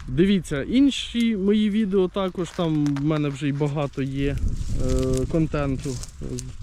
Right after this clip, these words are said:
на різні теми. Ну і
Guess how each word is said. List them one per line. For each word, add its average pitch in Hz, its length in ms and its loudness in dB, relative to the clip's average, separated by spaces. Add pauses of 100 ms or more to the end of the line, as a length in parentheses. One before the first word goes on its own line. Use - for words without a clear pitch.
(880)
на 156 100 4
різні 160 320 2
теми. 135 420 0 (760)
Ну 302 220 2
і 262 360 0